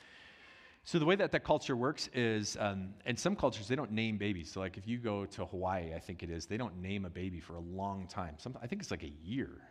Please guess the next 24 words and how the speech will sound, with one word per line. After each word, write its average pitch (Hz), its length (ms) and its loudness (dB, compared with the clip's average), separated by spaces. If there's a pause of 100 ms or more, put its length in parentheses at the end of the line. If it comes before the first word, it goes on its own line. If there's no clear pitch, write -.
(120)
And 95 240 -8
maybe 117 280 0
I'm 95 100 -2
misunderstanding 90 640 -6
that. 76 140 -8
Some 113 140 -4
of 110 40 -2
you 101 120 -2
have 85 100 -4
been 92 100 -2
to 90 80 -2
Hawaii 87 320 -2
more 87 160 -4
recently 98 400 -4
than 85 120 -4
I 92 100 -4
have. 113 280 -4
By 80 220 -4 (100)
recently, 95 420 -6
I - 20 -4
mean 82 180 -8
at 87 160 -8
some 87 160 -2
point. 95 320 -6